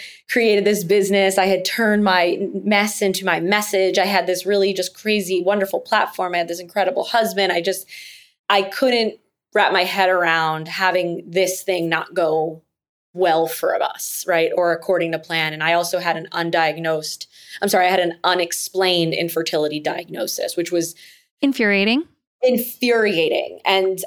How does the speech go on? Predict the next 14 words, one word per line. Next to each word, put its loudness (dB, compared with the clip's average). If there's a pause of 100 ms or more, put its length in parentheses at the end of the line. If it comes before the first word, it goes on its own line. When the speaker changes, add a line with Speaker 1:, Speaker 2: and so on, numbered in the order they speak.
Speaker 1:
I 4
think 2
of 2
the 2
people, 0
of 2
the 4
one 2
in 2 (100)
eight, 2
I 2
think -4
it's -2
like, -2